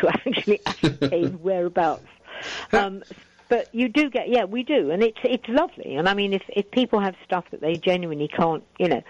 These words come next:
Speaker 1: can't house and don't wanna throw away, then we're a good option.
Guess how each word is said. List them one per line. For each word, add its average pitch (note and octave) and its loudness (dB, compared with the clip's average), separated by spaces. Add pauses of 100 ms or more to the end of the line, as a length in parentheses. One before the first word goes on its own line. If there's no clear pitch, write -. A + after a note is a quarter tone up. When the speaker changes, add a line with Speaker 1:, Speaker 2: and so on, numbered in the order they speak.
(300)
Speaker 1:
can't A3 0
house F3 -2
and D#3+ -6
don't F3+ 2
wanna E3 0 (100)
throw F3 4
away, E3 0
then F#3 0
we're G3 4
a F#3+ -4
good G3+ -2
option. F3 -6